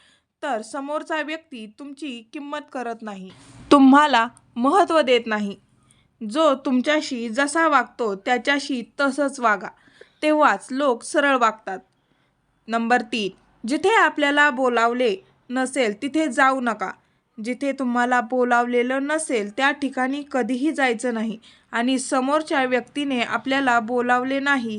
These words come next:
हे देखील दुसऱ्यांजवळ सांगायचे नाही. यामुळे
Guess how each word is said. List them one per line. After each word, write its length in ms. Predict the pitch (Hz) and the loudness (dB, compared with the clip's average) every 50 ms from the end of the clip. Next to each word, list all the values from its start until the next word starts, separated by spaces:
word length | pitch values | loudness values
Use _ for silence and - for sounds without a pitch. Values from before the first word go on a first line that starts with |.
| 202 - | -6 -6
हे 100 | 285 294 | -6 -4
देखील 400 | 277 277 269 269 - 311 302 254 | -2 -4 -4 -4 -4 -6 -6 -4
दुसऱ्यांजवळ 720 | 262 247 - 269 285 302 320 330 330 339 339 339 330 339 | -6 -6 -4 -2 0 0 0 0 -2 -2 0 2 0 0
सांगायचे 560 | 339 349 302 285 269 269 254 233 214 240 240 | 0 0 -2 -2 0 0 -2 -2 -2 -2 -2
नाही. 220 | 233 226 214 196 185 - _ _ _ _ _ _ _ _ - | -2 -2 -2 -4 -8 -10 _ _ _ _ _ _ _ _ -6
यामुळे 500 | 233 226 233 240 247 269 285 285 262 | -2 -2 -2 -2 -2 -2 -2 -2 -2